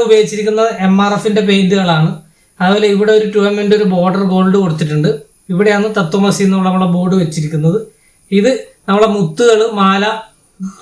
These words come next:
ഇത് ഇതിൽ കോർത്തിട്ട്, അതായത് ചെറിയ നൂലിൽ കോർത്തിട്ട് ഇങ്ങനെ മാല പോലെ ആക്കിയതാണ്. ഉപയോഗിച്ച കളർ എം ആർ എഫിന്റെ പെയിന്റ് ആണ് ഉപയോഗിച്ചത്. പിന്നെ ഇവിടെ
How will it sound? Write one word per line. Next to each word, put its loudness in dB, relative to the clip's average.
ഇത് 0
ഇതിൽ 0
കോർത്തിട്ട്, 0
അതായത് -2
ചെറിയ 0
നൂലിൽ 0
കോർത്തിട്ട് -2
ഇങ്ങനെ -4
മാല 0
പോലെ 0
ആക്കിയതാണ്. -4
ഉപയോഗിച്ച 2
കളർ 0
എം 4
ആർ 0
എഫിന്റെ 0
പെയിന്റ് 2
ആണ് 0
ഉപയോഗിച്ചത്. 0
പിന്നെ 2
ഇവിടെ 4